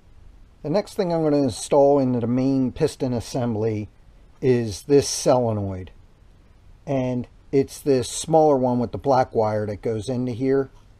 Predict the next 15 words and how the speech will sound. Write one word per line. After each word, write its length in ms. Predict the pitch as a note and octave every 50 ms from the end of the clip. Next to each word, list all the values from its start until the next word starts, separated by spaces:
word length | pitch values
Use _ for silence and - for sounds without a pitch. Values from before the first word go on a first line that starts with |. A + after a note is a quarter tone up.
| - - - - - - - - - - - - - - - - - -
And 280 | - C#3 C3+ C3+ C3+ - -
in 160 | - E3 E3+ D#3
the 80 | D3+
kit 220 | - - A#3 A3 F3+
I 100 | C#3+ A#2
bought, 320 | G2 - A#2 A#2 A#2+ A2
it's 260 | - B2+ G#2 - - - -
A 220 | - D#3+ D#3+ E3 D3
K 380 | - - D#3+ C#3+ C#3 D3 C#3+
four 340 | C3+ - - D#3 D3 D3 C#3+
thirty-one 920 | C#3 - - D3 C#3 C3+ B2+ A#2+ A2+ A2+ B2 B2 A#2+ A#2 A2 G2+ G2 F#2 - - - - -
plow 240 | - C3+ B2 A#2+ A#2
parts 360 | - - C3 B2 A#2+ - -
for 160 | - - B2
you. 360 | A2+ B2 C3 C3+ D3 D3 C#3